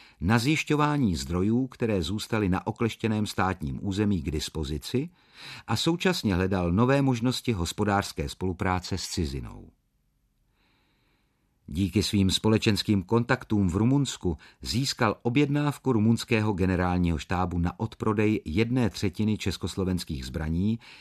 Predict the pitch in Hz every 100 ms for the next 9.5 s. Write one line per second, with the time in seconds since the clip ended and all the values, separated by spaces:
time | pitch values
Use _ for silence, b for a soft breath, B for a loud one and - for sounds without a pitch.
0 | B - - 123 131 98 92 - 120 92
1 | - 113 - 120 113 113 110 - 78 95
2 | 85 73 107 120 117 71 90 85 95 82
3 | 80 85 90 90 - 87 - - 85 90
4 | 82 78 85 69 - - _ _ _ b
5 | b b b b b b b - 92 131
6 | 147 143 156 151 135 - 76 62 - b
7 | b b _ - 131 147 147 - 113 98
8 | 78 76 95 85 95 101 123 - 85 78
9 | 76 78 80 95